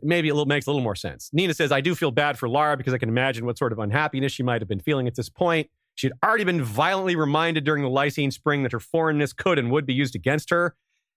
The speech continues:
And there were definitely a lot of Westerosi that would have preferred Viserys to marry someone from Westeros and not a Rogari, especially because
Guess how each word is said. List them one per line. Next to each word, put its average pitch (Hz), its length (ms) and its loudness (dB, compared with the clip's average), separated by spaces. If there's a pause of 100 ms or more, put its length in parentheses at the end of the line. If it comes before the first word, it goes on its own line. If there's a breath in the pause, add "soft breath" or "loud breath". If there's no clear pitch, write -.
(160)
And 147 440 0 (220)
there 143 120 2
were 120 60 -2
definitely 160 380 2
a - 20 2
lot 147 240 2
of 151 60 0
Westerosi 135 760 0
that 120 280 0 (260)
would 123 140 0
have - 100 -6
preferred 135 360 0
Viserys 127 440 0
to 117 80 -2
marry 117 360 0
someone 123 360 -2
from 123 200 -2
Westeros 180 560 0
and 101 140 -6
not 98 280 0 (200)
a 131 40 0
Rogari, 139 580 0
especially 143 480 -2
because 135 500 -2